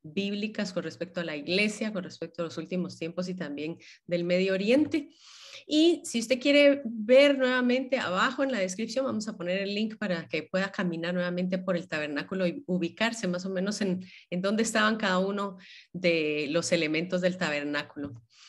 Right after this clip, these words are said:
Así que hoy vamos, eh, a empezar,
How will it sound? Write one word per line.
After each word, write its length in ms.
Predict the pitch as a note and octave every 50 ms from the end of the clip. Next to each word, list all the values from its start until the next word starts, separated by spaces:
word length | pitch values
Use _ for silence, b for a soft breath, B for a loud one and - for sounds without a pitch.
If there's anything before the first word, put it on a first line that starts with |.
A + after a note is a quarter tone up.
| B B B B B
Así 240 | - G3 - C4 B3+
que 140 | - D#4 C#4
hoy 180 | C4+ C#4+ D4+
vamos, 400 | C4+ D4 D#4 D4+ D4+ D#4+ C#4+ -
eh, 500 | C#4+ A#3+ - A3 A3+ A3 A3 G#3 G#3 G#3 -
a 180 | G#3 G#3+ G#3+ A3
empezar, 640 | A3 G#3+ A3 A3+ A3 A3 A#3 G#3+ A3+ C4+ C4+ -